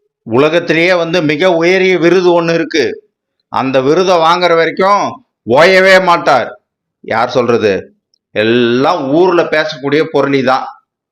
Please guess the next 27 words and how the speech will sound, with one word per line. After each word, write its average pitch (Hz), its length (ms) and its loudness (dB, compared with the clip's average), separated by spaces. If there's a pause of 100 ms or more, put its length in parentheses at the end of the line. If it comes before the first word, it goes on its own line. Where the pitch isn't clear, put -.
(160)
அந்த 127 260 -2
புரளியை 156 460 -2
பேசும்போதே 143 580 0 (500)
இவர் 147 260 0
வந்து, 151 600 0 (100)
"ஆ, 131 80 0
ஏங்க, 156 520 -2 (140)
அந்த 127 280 -2 (480)
பட்டத்தை 170 440 -2
வாங்குற 151 300 0
வரைக்கும், 139 280 0
அந்த 147 200 -2
விருதை 160 300 0
வாங்குற 147 320 0
வரைக்கும் 139 300 0
நீங்க 139 200 0
வந்து 139 320 0
ஓயாம 147 380 0
தூங்காம 143 400 0
தான் 135 160 0
இருப்பீங்களா?" 117 440 -4 (540)
"ஆமா, 131 400 -2
நான் 123 240 -4
தூங்க 147 260 0
மாட்டேன்னு 123 380 -2
தான்" 127 180 -2
சொல்லுவாரு. 104 340 -2